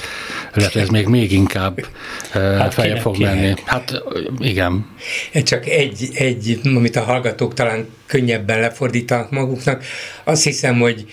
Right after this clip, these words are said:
Speaker 3: január végén háromszázhatvan forintba került egy euró, hát a hónap folyamán ingadozott, de a január végéhez ez volt, most pedig ugye négyszáz. Ha a benzinárából indulunk ki, büszkén négyszáznyolcvan forint,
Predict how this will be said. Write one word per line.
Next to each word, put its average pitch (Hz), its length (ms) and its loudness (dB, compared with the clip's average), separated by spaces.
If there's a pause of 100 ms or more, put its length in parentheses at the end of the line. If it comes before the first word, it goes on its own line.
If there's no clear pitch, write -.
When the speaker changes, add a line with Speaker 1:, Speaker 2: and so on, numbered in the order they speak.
(380)
Speaker 3:
január 117 540 2
végén 117 320 0
háromszázhatvan 107 920 -2
forintba 107 420 0
került 107 380 -2
egy 107 140 -2
euró, 110 280 2
hát 123 180 0
a 117 120 2 (220)
hónap 127 320 2
folyamán 110 420 0
ingadozott, 135 560 4
de 120 100 2
a 117 40 2
január 117 440 2
végéhez 117 420 -2
ez 156 200 2
volt, 196 380 4 (760)
most 156 260 2
pedig 127 280 0
ugye 117 200 2
négyszáz. - 720 -4 (720)
Ha 135 460 0 (340)
a 123 220 4
benzinárából 110 1000 0
indulunk 104 480 0
ki, 147 340 0
büszkén 110 380 -2
négyszáznyolcvan 110 800 0
forint, 156 420 2